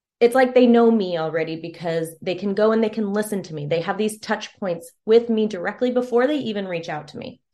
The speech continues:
And that has been huge for my company. So if you're an architecture firm or if you're looking to start an architecture firm,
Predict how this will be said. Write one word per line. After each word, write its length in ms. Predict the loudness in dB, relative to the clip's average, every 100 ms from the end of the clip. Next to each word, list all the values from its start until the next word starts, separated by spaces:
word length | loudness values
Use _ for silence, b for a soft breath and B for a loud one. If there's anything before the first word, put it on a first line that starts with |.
| b b b b
And 180 | 0
that 140 | 2 2
has 180 | 0 0
been 380 | -2 -4 -8
huge 720 | -12 -16 -4 -4 -4 -8 -14 -18 -6
for 160 | -4
my 140 | -2 -4
company. 480 | -8 -12 -12 -14
So 340 | -4 2 2 2 B B B _ _ _
if 120 | -6
you're 160 | 0 2
an 80 | 2
architecture 520 | 2 -2 -10 -10 -12
firm 640 | -10 -4 -2 0 -2 -4 -6
or 460 | -2 0 2 0 -4
if 120 | -8
you're 160 | -6
looking 340 | -4 -6 -8 -12
to 100 | -12
start 520 | -14 -4 -2 -2 -4
an 80 | -6
architecture 540 | -6 -6 -8 -8 -8
firm, 460 | -4 0 2 0